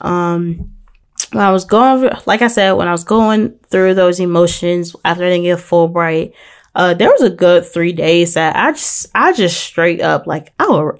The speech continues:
I, like, I was just like, "You know what? I'm done. I'm done with this Christian walk. I'm done being Christian. I'm done, like, just going, um, just, uh, just going, just, just following God. Like, I'm just, I'm just done at this point," right?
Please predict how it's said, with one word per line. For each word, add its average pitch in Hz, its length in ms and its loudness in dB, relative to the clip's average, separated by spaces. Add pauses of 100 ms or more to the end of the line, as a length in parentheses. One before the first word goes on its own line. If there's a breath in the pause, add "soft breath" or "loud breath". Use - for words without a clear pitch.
I, 185 60 2
like, 151 300 -2 (500 soft breath)
I - 100 0
was 233 80 0
just - 220 -10
like, 151 200 -10
"You 180 140 -2
know 214 140 0
what? 214 320 2
I'm 160 240 -2
done. 156 400 0
I'm 208 280 0
done 202 240 2
with 196 120 -2
this 196 160 -2
Christian 190 480 -4
walk. 185 380 0
I'm 185 180 -2
done 190 220 -2
being 185 220 -2
Christian. 180 540 -2
I'm 175 160 -2
done, 175 380 2
like, 165 300 -4 (220 loud breath)
just 175 240 -4
going, 180 640 2 (100)
um, 160 420 -2
just, - 520 -4 (140)
uh, 160 280 -2 (260)
just - 440 -2
going, 196 280 2
just, 175 320 -6
just - 300 -8
following 175 440 2
God. 165 340 0
Like, 156 180 -2
I'm 185 180 0
just, 170 220 -6
I'm 185 160 -2
just 160 220 -8
done 170 200 0
at 151 140 -6
this 151 180 -8
point," 151 380 -6
right? 175 300 -2